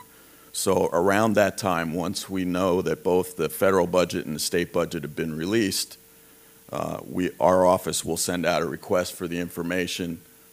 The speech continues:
to incorporate that into the next edition of the cross-cut budget. So in February, the requests will go out to whoever the,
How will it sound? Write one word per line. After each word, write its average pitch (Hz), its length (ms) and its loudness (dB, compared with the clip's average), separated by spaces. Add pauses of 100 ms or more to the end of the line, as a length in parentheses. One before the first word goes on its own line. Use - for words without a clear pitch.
to 85 380 -6
incorporate 87 640 2
that 82 280 2
into 85 300 -4
the 82 100 -4
next 85 360 -4
edition 82 420 -4
of 78 140 -6
the 73 60 -12
cross-cut - 640 0
budget. 76 340 0 (1600)
So 92 220 4
in 87 80 2
February, 113 580 6
the 95 140 0
requests 95 500 2
will 87 80 -4
go 87 220 0
out 90 320 0
to 92 180 -6
whoever 90 340 0
the, 73 240 -4